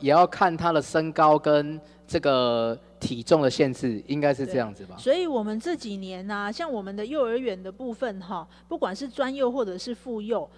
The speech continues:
Speaker 2: 我们都有去跟教育部申请专案的经费来改善他的这个，呃，学习空间跟他的游戏空间。
Speaker 1: 学习空间、游戏空间呐，吼。
Speaker 2: 嗯哼。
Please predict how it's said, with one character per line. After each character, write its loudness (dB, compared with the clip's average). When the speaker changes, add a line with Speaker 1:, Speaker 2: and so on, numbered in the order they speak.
Speaker 2:
我 -4
们 -6
都 0
有 -2
去 -8
跟 -2
教 -2
育 0
部 -8
申 -4
请 -10
专 -4
案 -4
的 -6
经 -6
费 -4
来 -6
改 -8
善 -4
他 -4
的 -4
这 -4
个， -6
呃， -8
学 -2
习 -8
空 -6
间 -4
跟 -2
他 -6
的 -4
游 -6
戏 -8
空 -10
间。 -8
Speaker 1:
学 4
习 0
空 0
间、 -2
游 0
戏 -4
空 -6
间 -6
呐， -8
吼。 -12
Speaker 2:
嗯 -14
哼。 -18